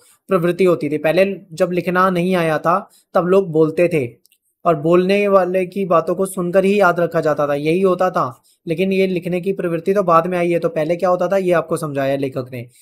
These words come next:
सभी विधाएं इसी प्रक्रिया के साथ एक दूसरे के तक पहुंचती हैं, यानी जबान के जरिए। निबंधकार ने जबान के ही आधार पे मनुष्य को जानवरों से अलग और श्रेष्ठ बताया, क्योंकि देखिए,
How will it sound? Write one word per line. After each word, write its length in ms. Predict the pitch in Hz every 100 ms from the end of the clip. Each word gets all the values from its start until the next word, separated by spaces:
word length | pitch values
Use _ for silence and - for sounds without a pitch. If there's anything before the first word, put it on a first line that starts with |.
| _ _ _
सभी 440 | - 208 175 233
विधाएं 520 | 196 190 160 165 180
इसी 280 | - 170 214
प्रक्रिया 460 | 202 180 175 170 170
के 180 | 170 190
साथ 460 | - 160 170 -
एक 160 | 160 151
दूसरे 320 | 165 175 170
के 200 | 175 185 - _ _
तक 100 | 180
पहुंचती 600 | 170 160 147 - 139 156
हैं, 360 | 135 143 117 - _ -
यानी 240 | 147 160
जबान 360 | 170 143 151 147
के 120 | 151
जरिए। 400 | 139 127 123 120 _ _ _ _
निबंधकार 500 | 170 180 202 202 202
ने 140 | 208 208
जबान 460 | 165 156 170 190
के 120 | 185
ही 180 | 190 196
आधार 320 | 190 165 160
पे 140 | 160 185
मनुष्य 380 | 165 165 170 185
को 140 | 196
जानवरों 500 | 170 156 160 170 175
से 120 | 175
अलग 260 | 170 160 170
और 80 | 175
श्रेष्ठ 360 | 165 156 156
बताया, 240 | 156 147 139
क्योंकि 220 | 151 165
देखिए, 340 | 165 165 131